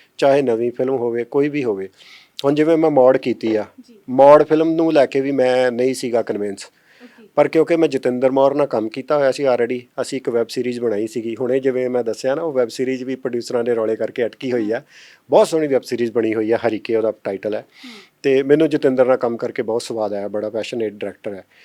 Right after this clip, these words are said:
Speaker 1: ਤੇ ਉਹ ਮੈਨੂੰ ਜੋ ਉਹਨੇ ਕਰੈਕਟਰ ਆਫਰ ਕੀਤਾ, ਮੈਨੂੰ ਖਾਸ ਨਹੀਂ ਲੱਗਾ ਕੁਛ।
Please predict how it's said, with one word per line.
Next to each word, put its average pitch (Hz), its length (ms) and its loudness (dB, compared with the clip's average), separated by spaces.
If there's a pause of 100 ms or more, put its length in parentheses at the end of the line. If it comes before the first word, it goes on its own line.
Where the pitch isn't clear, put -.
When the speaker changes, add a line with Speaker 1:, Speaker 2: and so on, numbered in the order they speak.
(280)
Speaker 1:
ਤੇ 131 600 0 (220)
ਉਹ 147 140 0
ਮੈਨੂੰ 143 280 2
ਜੋ 135 200 2
ਉਹਨੇ 135 200 0
ਕਰੈਕਟਰ 131 380 -4
ਆਫਰ 139 220 -2
ਕੀਤਾ, 143 240 -4
ਮੈਨੂੰ 139 220 -2
ਖਾਸ 113 280 -4
ਨਹੀਂ 117 100 -4
ਲੱਗਾ 101 240 -8
ਕੁਛ। 98 220 -14